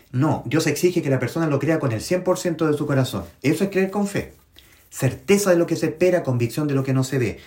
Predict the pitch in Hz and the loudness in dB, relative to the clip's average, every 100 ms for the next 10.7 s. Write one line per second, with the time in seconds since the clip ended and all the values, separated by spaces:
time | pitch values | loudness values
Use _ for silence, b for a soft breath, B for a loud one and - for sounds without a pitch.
0 | B 110 110 135 131 131 127 117 85 80 | B -6 0 0 2 -2 -2 -4 -4 -10
1 | - _ _ _ b b b b b b | -16 _ _ _ b b b b b b
2 | - 160 156 143 131 127 123 165 165 139 | 2 4 4 4 2 2 0 0 0 2
3 | 147 160 139 120 - 180 190 185 196 190 | 4 4 4 0 0 0 0 0 0 2
4 | 185 180 175 180 170 202 208 - 107 - | 2 2 2 0 0 -2 -2 -4 -6 -2
5 | 131 117 113 135 113 104 - 196 196 190 | -2 0 2 0 0 -4 2 2 4 2
6 | 190 240 240 269 285 B B B B 110 | 0 2 4 4 0 B B B B 0
7 | 160 165 147 156 151 143 131 143 135 123 | 2 2 0 0 0 0 0 -2 -4 0
8 | 135 131 117 92 82 - b b b b | 0 2 0 -6 -10 -18 b b b b
9 | 120 120 160 160 143 123 117 180 143 87 | -4 -2 0 0 2 0 -2 0 -2 -4
10 | - - 113 - 147 85 - | -14 -8 -4 0 0 0 -10